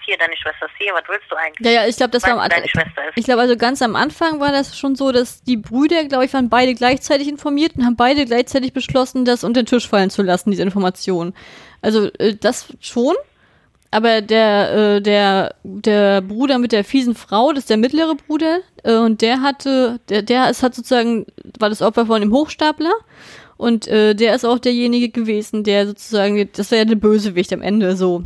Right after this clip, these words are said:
Speaker 2: Der ältere Bruder
Speaker 1: Ja, der bis zum, ja.
Speaker 2: und der ältere Bruder, der hat ja eigentlich nur gewusst, dass die Nordkorea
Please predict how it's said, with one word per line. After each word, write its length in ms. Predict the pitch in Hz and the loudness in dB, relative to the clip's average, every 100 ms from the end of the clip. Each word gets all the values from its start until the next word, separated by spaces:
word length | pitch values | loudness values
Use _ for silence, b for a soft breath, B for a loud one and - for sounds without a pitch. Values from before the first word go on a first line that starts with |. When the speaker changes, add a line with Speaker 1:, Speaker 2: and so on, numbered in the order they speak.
| - | -10
Speaker 2:
Der 180 | 202 196 | -2 0
ältere 220 | 233 269 269 | 0 -2 -4
Bruder 260 | 254 285 | 0 0
Speaker 1:
Ja, 60 | 262 | 2
der 120 | 208 202 | 0 -2
bis 80 | - - | -6 -6
zum, 100 | 196 180 | -6 -2
ja. 160 | 190 190 - | -2 -2 -6
Speaker 2:
und 140 | - 226 | -2 0
der 120 | - | 2
ältere 200 | 277 311 | 0 0
Bruder, 300 | 262 294 294 | -2 0 2
der 120 | 247 | 2
hat 160 | 240 247 | 0 0
ja 120 | 247 | 0
eigentlich 280 | 233 294 - | 0 0 -2
nur 120 | 285 | -2
gewusst, 360 | 262 247 269 - | 0 0 -2 -2
dass 140 | 233 | -4
die 140 | - | -2
Nordkorea 640 | 226 220 - - 202 240 311 | 0 0 -2 -6 -2 0 0